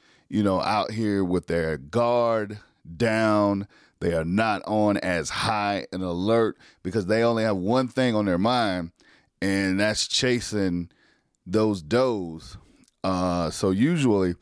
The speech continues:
makes it a little bit easier, uh, than normal.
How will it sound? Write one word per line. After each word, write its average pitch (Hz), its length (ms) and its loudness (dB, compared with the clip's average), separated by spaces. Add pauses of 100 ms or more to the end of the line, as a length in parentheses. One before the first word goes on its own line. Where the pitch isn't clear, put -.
(340)
makes 117 360 0
it 101 40 -4
a 90 60 -4
little 117 260 2
bit 120 280 0
easier, 107 560 0 (600)
uh, 95 280 0
than 90 280 -4
normal. 98 520 0